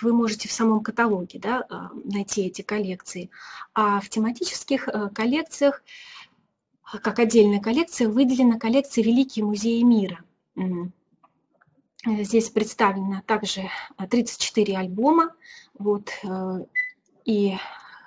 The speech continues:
можно познакомиться с со-, с собранием, а, сокровищ, а, различных музеев. М. Также книги эти, э, богато иллюстрированы.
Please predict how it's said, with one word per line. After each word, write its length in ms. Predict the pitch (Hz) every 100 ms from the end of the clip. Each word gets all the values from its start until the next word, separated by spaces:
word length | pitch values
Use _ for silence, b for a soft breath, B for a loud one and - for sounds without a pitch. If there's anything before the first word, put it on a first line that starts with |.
| B 226
можно 320 | 254 247 226
познакомиться 680 | 196 190 185 277 269 - 214
с 40 |
со-, 220 | - 208
с 60 | -
собранием, 640 | 233 220 220 190 180 175 B B B B
а, 160 | - 175
сокровищ, 720 | - 208 208 269 294 285 - B B B B B -
а, 140 | 190
различных 560 | 202 202 269 - 220 226
музеев. 640 | 214 - 165 165 180 - _ _ _ _ -
М. 340 | - - 180 185 - _ _ - -
Также 260 | 254 254 -
книги 440 | _ 226 240 254
эти, 320 | 226 - 208 - _ -
э, 40 | 180 180
богато 440 | 190 185 190 214 208
иллюстрированы. 1000 | 208 208 - - 185 - - 175 175